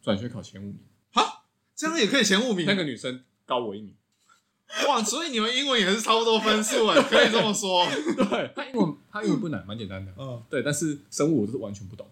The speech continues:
Speaker 2: 啊，取几名？
Speaker 1: 取好像二十名左右。
Speaker 2: 哦，那你很稳欸，
Speaker 1: 对，然后因为她，
Speaker 2: 很稳。
Speaker 1: 因为她很麻烦的，就是生物有分，她有分组，就是你进来我们生-，生科之后会有什么生态组、什么，什么组、什么组忘记了。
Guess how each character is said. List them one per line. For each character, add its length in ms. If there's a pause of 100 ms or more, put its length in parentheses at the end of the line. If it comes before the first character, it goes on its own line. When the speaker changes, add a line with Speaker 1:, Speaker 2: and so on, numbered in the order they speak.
Speaker 2:
啊， 160
取 220
几 220
名？ 260 (280)
Speaker 1:
取 220
好 60
像 160
二 300
十 360
名 260
左 220
右。 140
Speaker 2:
哦， 300
那 100
你 60
很 120 (120)
稳 180
欸， 60
Speaker 1:
对， 80
然 260
后 20
因 60
为 60
她， 80
Speaker 2:
很 60
稳。 80
Speaker 1:
因 60
为 60
她 80
很 120
麻 160
烦 140
的， 60
就 80
是 200 (360)
生 260
物 60
有 120
分， 520 (100)
她 100
有 80
分 220
组， 220 (160)
就 100
是 80
你 80
进 300
来 120
我 60
们 100
生-， 220 (260)
生 280
科 260
之 120
后 160
会 100
有 120
什 80
么 160 (240)
生 300
态 240
组、 200 (200)
什 100
么， 220
什 140
么 100
组、 180
什 60
么 80
组 80
忘 180
记 180
了。 60